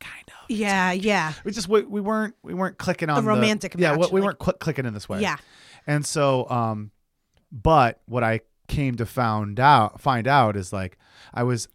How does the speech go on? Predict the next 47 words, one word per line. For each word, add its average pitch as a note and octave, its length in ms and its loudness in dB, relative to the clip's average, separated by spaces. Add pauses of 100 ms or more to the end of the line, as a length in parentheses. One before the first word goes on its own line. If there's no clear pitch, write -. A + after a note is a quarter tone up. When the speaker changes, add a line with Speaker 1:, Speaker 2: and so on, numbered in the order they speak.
Speaker 1:
out C3 260 2
with C3 220 -4
my C3+ 220 0
ex. A2+ 340 -4
We A#2 100 -6
were A2+ 60 -2
walking. A2 400 -4
This A2+ 160 -8
girl C3 140 -6
goes, B2 200 -6 (340)
"Hey, G4 200 2
Bo, F#4+ 100 -4
how F#4+ 360 0
are G4+ 220 -4
you?" G4 280 -2
And A3 80 -2
I F#3 40 0
was F3+ 100 -6
like, E3+ 160 -6 (100)
"Oh C4 100 -2
my E4+ 140 2
gosh, E4 200 -2
hey." D4 220 -2 (380)
And C#3+ 200 2
my B2 360 -4
ex C3+ 360 -4 (160)
made C#3+ 280 0
a B2+ 80 2
beeline C3+ 640 -2
in A#2+ 100 -2
the B2+ 140 -8
other B2 200 0
direction, A2+ 380 -2
like, G2+ 140 -8 (720)
just, C#3 200 -8
like, C3 140 0
ran. C3 300 0
She's - 160 -10
like, D3 180 -6
"Oh G3 100 4
my C#3+ 100 0
God." A#2+ 260 -2
She - 60 -10
put C#3+ 120 -4
her, B2 60 2
like, A2 160 -2 (580)
hands D#3 380 -6